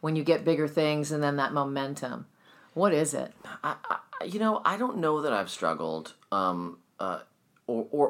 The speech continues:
Speaker 2: or I don't think of it as struggling. I,
Speaker 1: Okay.
Speaker 2: I guess I just think of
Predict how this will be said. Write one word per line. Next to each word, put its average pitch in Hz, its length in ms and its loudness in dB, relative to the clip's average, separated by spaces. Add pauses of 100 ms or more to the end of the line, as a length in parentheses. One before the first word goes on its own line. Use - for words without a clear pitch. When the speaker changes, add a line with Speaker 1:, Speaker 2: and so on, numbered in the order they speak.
Speaker 2:
or 143 240 4
I 185 60 0
don't 220 200 0
think - 460 -8
of 120 100 -4
it 95 100 -6
as - 120 -12
struggling. 78 500 -8
I, 196 120 4
Speaker 1:
Okay. 175 100 4
Speaker 2:
I 160 100 6
guess 180 180 0
I - 60 -4
just 180 300 -10
think 131 200 2
of 107 220 0